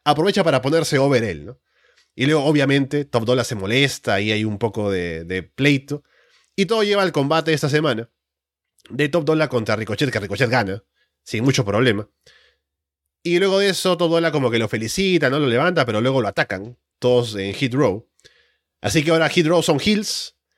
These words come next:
y veremos si eso sirve de algo para que tengan algo más de interés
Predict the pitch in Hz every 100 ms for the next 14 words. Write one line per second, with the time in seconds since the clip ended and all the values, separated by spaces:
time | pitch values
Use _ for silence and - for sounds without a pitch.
0 | _ _ _ _ 110 123 131 147 135 131
1 | 131 - 120 104 85 - - - 175 156
2 | 135 98 90 113 104 98 117 107 95 -
3 | 143 127 123 120 120 120 120 107 101 104
4 | - -